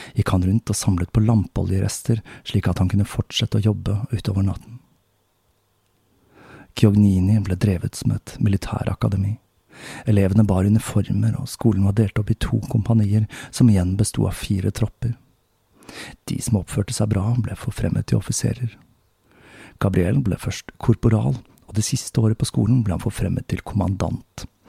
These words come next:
en tittel han også skulle gi seg selv senere i livet. Ved skolen var studier av klassikerne sentralt,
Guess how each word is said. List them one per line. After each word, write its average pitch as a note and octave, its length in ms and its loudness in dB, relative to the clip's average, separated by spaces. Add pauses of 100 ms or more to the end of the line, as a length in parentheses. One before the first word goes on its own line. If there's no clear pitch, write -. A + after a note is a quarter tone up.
(280)
en - 160 -2
tittel A2+ 380 0
han G2+ 100 4
også F#2 240 -4
skulle G2+ 240 0
gi G2+ 140 -2
seg A2+ 100 0
selv A2+ 380 -2 (160)
senere - 340 -2
i F#2+ 60 -2
livet. - 220 -4 (440)
Ved A2+ 80 0
skolen A2 560 4
var F#2 160 -2
studier G2 400 -2
av - 80 -2
klassikerne G2+ 640 -2
sentralt, - 560 -6